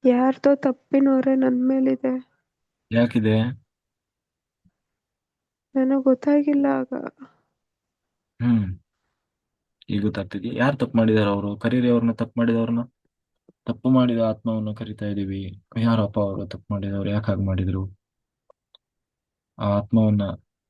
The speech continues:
Speaker 2: ಕರಿತಾ ಇದೀವಿ. ಅವಾಹಯಾಮಿ, ಅವಾಹಯಾಮಿ, ಅವಾಹಯಾಮಿ.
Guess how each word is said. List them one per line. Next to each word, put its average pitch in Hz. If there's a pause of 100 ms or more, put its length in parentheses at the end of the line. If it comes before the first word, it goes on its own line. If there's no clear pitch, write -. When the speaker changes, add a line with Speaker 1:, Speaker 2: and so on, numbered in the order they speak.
(140)
Speaker 2:
ಕರಿತಾ 107
ಇದೀವಿ. 98 (1080)
ಅವಾಹಯಾಮಿ, 98 (920)
ಅವಾಹಯಾಮಿ, 98 (1400)
ಅವಾಹಯಾಮಿ. 98